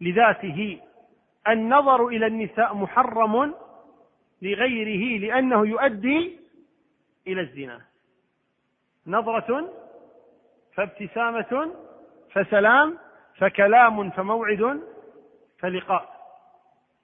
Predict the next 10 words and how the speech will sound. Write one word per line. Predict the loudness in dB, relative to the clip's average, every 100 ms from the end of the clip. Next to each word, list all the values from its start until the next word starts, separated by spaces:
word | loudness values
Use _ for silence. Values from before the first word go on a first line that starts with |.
| _ _ _ _
إذن | -4 -2 2
هو | 2
يؤدي | 0 0 -2 -2 -6 -2
إلى | 2 2 0 -14 -20 -20 -20 -20 _ _ _ 0
الزنا، | 0 0 2 2 0 -8 _ _ _ _ -6
يؤدي، | -4 -4 -10
إذن | -6 -6
حرم | 0 0 0 -2
تحريم | -4 -4 -6 -4
إيش؟ | -4